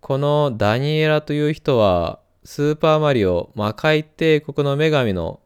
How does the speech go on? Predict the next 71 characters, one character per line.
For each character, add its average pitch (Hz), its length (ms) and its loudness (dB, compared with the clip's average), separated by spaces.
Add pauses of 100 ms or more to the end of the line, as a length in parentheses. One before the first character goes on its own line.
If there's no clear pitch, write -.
(180)
完 151 300 -2
全 147 280 -2
オ 147 80 0
リ 143 180 -2
ジ 147 100 -6
ナ 143 140 0
ル 139 140 -2
キ 160 120 0
ャ 143 40 6
ラ 107 300 2
な 110 100 0
の 98 120 0
か 90 100 -2
と - 80 -4
い 85 60 0
う 82 80 -4
と、 80 360 -4 (360)
実 143 280 -6
は 113 460 2
モ 113 180 -4
デ 160 160 2
ル 160 100 -2
と 160 120 -4
な 160 160 0
っ - 160 -12
た 98 120 0
キ - 120 -4
ャ 95 60 2
ラ 92 100 0
ク - 100 -20
タ 95 120 -2
ー 87 40 0
は 82 360 -4 (160)
ち - 100 -8
ゃ 123 80 -4
ん 117 40 -8
と 107 100 -6
い 95 100 -2
ま 98 200 0
し - 160 -14
て、 82 340 -10 (380)
マ 156 200 0
リ 156 100 4
オ 151 100 4
の 135 120 2
彼 135 280 4
女 110 140 2
の 92 160 0
ダ 98 240 2
ニ 120 140 0
エ 135 140 2
ラ 131 140 2
は、 120 380 2 (220)
フ 143 140 0
ル 170 100 0
ネ 175 180 2
ー - 20 0
ム 143 120 -2
は 123 400 0 (320)
ダ 113 220 0
ニ 143 120 0
エ 151 160 2
ラ・ 139 220 2
ポ 139 240 4
リ 131 80 2
ー 131 400 -2
ン・ 165 120 -14 (140)
ベ 117 200 2
ル 131 120 2
ダ 139 200 2
ッ - 20 -16